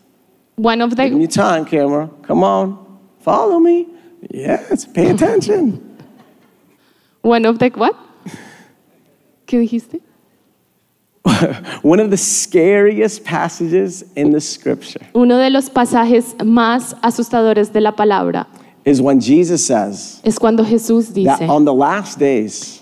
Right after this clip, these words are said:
Speaker 1: que en los últimos días
Speaker 2: some people will say, "They did all these things in my name."
Speaker 1: Él va a decir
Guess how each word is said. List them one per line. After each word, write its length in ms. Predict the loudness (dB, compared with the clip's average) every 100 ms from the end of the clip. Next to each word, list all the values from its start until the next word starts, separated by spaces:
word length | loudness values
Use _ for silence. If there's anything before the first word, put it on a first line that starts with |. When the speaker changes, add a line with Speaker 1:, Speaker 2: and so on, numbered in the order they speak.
| 0
Speaker 1:
que 180 | 0 2
en 140 | 2
los 180 | 2 2
últimos 480 | 0 2 2 2 2
días 280 | 0 0 0
Speaker 2:
some 200 | 0 2
people 220 | 2 4
will 120 | 2
say, 180 | 2 2
"They 120 | 4
did 160 | 4 4
all 240 | 4 4
these 240 | 2 -2 -2
things 260 | 0 2
in 100 | 2
my 200 | 0 0
name." 340 | 0 0 -4 0
Speaker 1:
Él 220 | 0 2
va 60 | 2
a 40 |
decir 460 | 2 2 0 0